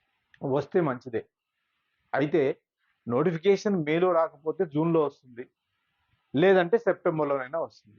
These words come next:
కానీ నోటిఫికేషన్ వచ్చిన తర్వాత ప్రిపేర్ అవ్వడం వేరు, నోటిఫికేషన్ కన్నా ముందు ప్రిపేర్ అవ్వడం వేరు. నోటిఫికేషన్ కన్నా ముందే ప్రిపరేషన్ అనేది స్టార్ట్ చేస్తే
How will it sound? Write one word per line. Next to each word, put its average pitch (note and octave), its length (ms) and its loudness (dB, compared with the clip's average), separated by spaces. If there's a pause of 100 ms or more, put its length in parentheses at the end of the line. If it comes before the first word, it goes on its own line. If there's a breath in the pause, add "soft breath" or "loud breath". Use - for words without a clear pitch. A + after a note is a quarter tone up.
(120)
కానీ C#3 380 -2 (380)
నోటిఫికేషన్ A3 680 0
వచ్చిన G3+ 260 -2
తర్వాత G#3+ 500 0
ప్రిపేర్ G3 300 -2
అవ్వడం F3+ 320 -2
వేరు, D#3+ 240 -2
నోటిఫికేషన్ F3 600 -4
కన్నా D3+ 280 -6
ముందు C#3+ 260 -6
ప్రిపేర్ C3+ 360 -4
అవ్వడం G#2+ 280 -6
వేరు. - 420 -16
నోటిఫికేషన్ F3 580 -2
కన్నా F3+ 220 -2
ముందే D#3 340 -4
ప్రిపరేషన్ D#3 800 -4
అనేది C#3+ 340 -12
స్టార్ట్ - 520 -6
చేస్తే A3+ 420 -4